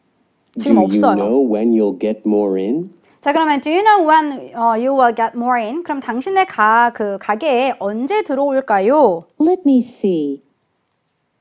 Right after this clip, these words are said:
Speaker 3: We'll get more in this Friday morning.
Speaker 1: 지금 이 남자는 고객인데 사고 싶은 모델이 현재 품절이고 그 새로운 그 내가 사고 싶은 모델이 금요일날 다시 들어온대요. 그럼 이 사람 뭐라고 하겠어요? "그럼 제가 그때 다시 올게요."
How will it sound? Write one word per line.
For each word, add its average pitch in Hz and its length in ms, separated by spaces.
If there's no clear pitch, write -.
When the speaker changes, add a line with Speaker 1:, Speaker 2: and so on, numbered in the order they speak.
Speaker 3:
We'll 285 300
get 403 260
more 277 380
in 233 340
this 220 280
Friday 180 400
morning. 147 600
Speaker 1:
지금 349 300
이 302 140
남자는 339 600
고객인데 226 640
사고 381 300
싶은 403 280
모델이 262 400
현재 311 220
품절이고 311 800
그 330 280
새로운 403 440
그 220 280
내가 202 200
사고 339 200
싶은 320 140
모델이 208 300
금요일날 285 520
다시 208 220
들어온대요. 214 640
그럼 370 160
이 - 40
사람 370 140
뭐라고 294 300
하겠어요? 277 400
"그럼 403 180
제가 277 280
그때 285 260
다시 208 240
올게요." 185 480